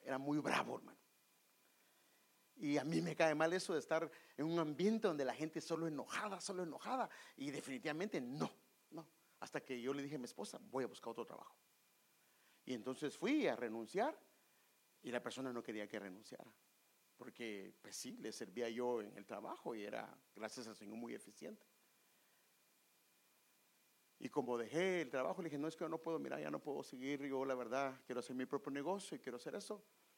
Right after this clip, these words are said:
Eh, me fui y aparentemente todo quedó bien. Que si al rato éramos de la misma iglesia.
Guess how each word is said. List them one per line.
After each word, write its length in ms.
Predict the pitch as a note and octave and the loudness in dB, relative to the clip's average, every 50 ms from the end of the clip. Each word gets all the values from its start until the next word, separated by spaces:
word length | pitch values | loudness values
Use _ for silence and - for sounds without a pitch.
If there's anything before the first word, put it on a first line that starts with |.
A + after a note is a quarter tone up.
| _ - - - - - | _ -20 -20 -14 -8 -4
Eh, 460 | B2 A#2 A2+ A2 A2 G#2+ G#2 F#2 - - | -2 -2 0 0 0 -2 -2 -4 -6 0
me 100 | - A#3 | 2 2
fui 180 | A#3+ - F#4 F4+ - - - - | 4 4 0 0 -2 -8 -14 -6
y 100 | B3 F3 | 0 0
aparentemente 540 | E3 D#3 - E3 F#3 F3+ G3+ E3+ G3+ G3+ G3+ | 0 2 0 0 0 0 0 0 0 -2 0
todo 160 | G3+ G3+ F3+ | 0 0 2
quedó 180 | - G3 F#3+ G3 | 2 0 0 2
bien. 240 | A#3+ D4+ C#4+ A3 - - _ - - - - - - _ | 0 -2 -4 -6 -12 -18 _ -20 -20 -20 -20 -20 -20 _
Que 140 | - - A#3 | 0 2 2
si 100 | A#3 B3 | 4 4
al 100 | G#3+ F3+ | 2 2
rato 520 | E3 G3 C#4+ F4 - - A3 D3 G#2 - - - - _ _ _ - - - | 2 2 0 2 2 2 0 0 0 -4 -8 -16 -20 _ _ _ -20 -8 -6
éramos 360 | D3+ C#3+ D3+ D#3 D#3+ D3 C3+ | -2 -2 0 0 2 2 2
de 80 | B2 B2 | 2 2
la 160 | A#2 G#2 G#2 | 2 2 2
misma 260 | A2+ B2 B2+ C#3 C#3 | 0 0 0 0 0
iglesia. 440 | C#3 C#3 E3+ A3 C4+ C4 - F#3+ | 2 2 0 0 -2 -4 -8 -12